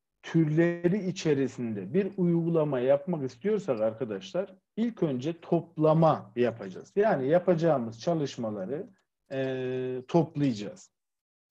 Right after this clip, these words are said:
Örneğin bir sürü fotoğraf, e, çekiyoruz. Bu çektiğimiz fotoğraflar arasından birkaçını seçiyoruz.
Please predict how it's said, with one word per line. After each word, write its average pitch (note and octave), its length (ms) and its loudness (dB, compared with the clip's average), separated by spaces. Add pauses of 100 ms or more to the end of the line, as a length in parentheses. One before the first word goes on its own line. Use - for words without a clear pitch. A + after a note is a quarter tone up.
(120)
Örneğin C3+ 800 0
bir G3 80 0
sürü C#3+ 280 -4
fotoğraf, D3 600 0 (180)
e, B2 80 -4 (720)
çekiyoruz. B2+ 600 -2 (560)
Bu G3+ 80 2
çektiğimiz E3 600 2
fotoğraflar C3 580 2
arasından A#2 720 0
birkaçını B2+ 560 -2
seçiyoruz. G3 840 2